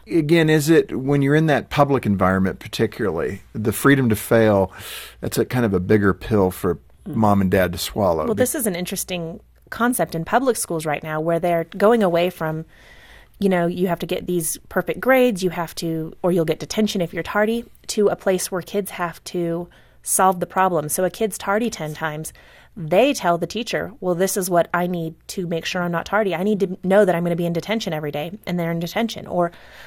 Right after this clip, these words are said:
Speaker 3: "I need to write an essay about being late." And suddenly the responsibility for coming up with their own consequence, um, these kids are basically forced to analyze their behavior, and this is in public schools, public high schools in really rough cities.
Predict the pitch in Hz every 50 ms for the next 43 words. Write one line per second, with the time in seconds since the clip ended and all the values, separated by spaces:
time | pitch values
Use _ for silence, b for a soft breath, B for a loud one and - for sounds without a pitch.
0 | B B B B 196 220 247 226 196 175 175 175 170 175 170 190 240 233 - 180
1 | 170 165 165 165 160 170 175 180 170 175 170 170 208 208 180 - _ - - 190
2 | 185 185 180 180 - 220 220 240 254 247 226 214 196 170 175 180 170 170 - -
3 | - 185 185 190 - 185 170 185 175 185 190 202 202 202 - 170 - - - 185
4 | 180 175 175 170 - 180 170 - 160 160 170 180 185 175 - 175 180 - - 214
5 | - 254 269 392 - - - B B B B B B B B B B B B -
6 | 196 190 180 170 165 160 160 - _ _ _ - _ - - - - - - -
7 | - - 208 226 226 214 - - - 220 240 202 190 - - 185 180 180 175 185
8 | - - 180 202 202 - 208 190 - 175 170 - - 180 180 175 - - - 175
9 | 170 165 170 170 165 170 170 175 170 180 165 - 175 170 170 190 196 208 - -
10 | 190 180 180 196 208 - - 190 170 165 - 190 170 - - 185 180 202 190 190
11 | - - - 170 151 - - - 185 202 214 - - 190 180 - - - 175 160
12 | 175 170 165 170 180 190 185 175 170 170 - - - 170 180 214 233 226